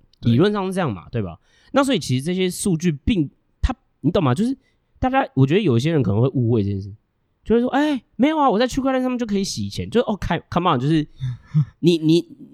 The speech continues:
Speaker 2: 你真的太小白，
Speaker 1: 当别人都白痴就对了。
Speaker 2: 你，你，对，你，你可能要重新去理解一下这个东西到底是什么，OK？
Speaker 1: 嗯。
Speaker 2: 但话说回来，就是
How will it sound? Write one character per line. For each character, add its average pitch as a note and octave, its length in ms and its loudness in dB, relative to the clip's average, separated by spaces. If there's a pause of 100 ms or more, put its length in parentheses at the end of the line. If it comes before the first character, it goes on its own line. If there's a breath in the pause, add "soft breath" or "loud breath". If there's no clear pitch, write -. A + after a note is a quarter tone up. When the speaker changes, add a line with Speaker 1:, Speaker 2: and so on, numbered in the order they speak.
(200)
Speaker 2:
你 C#3+ 140 4
真 E3+ 160 4
的 D3 40 2
太 D#3+ 120 4
小 A2 160 0
白， F#2 220 -8
Speaker 1:
当 G#3 180 4
别 F3+ 100 2
人 D#3+ 160 2
都 E3 160 6
白 D#3 200 2
痴 C#3+ 280 4
就 F3 200 6
对 F#3 100 8
了。 D3 240 6
Speaker 2:
你， G#3 120 2
你， - 180 -2
对， - 280 -2 (280 loud breath)
你， C4+ 180 -2
你 F4 140 4
可 A#3 160 6
能 F3+ 100 6
要 C#4 140 4
重 A#3+ 200 0
新 A3+ 160 -6
去 C4+ 120 -4
理 F#3+ 180 -4
解 G3 160 0
一 C3+ 40 4
下 F3 120 6
这 F#3 100 -2
个 F#3+ 80 4
东 E3+ 140 2
西 E3+ 60 0
到 E3 120 4
底 A#2+ 80 2
是 C#3+ 80 0
什 A#2 120 -2
么， F#2 100 -10
OK？ A2 340 -2
Speaker 1:
嗯。 B2+ 160 -6
Speaker 2:
但 C#4 160 0
话 C4+ 140 2
说 A3 160 4
回 F3+ 60 8
来， C3+ 80 4
就 D3+ 80 -4
是 G3 120 -2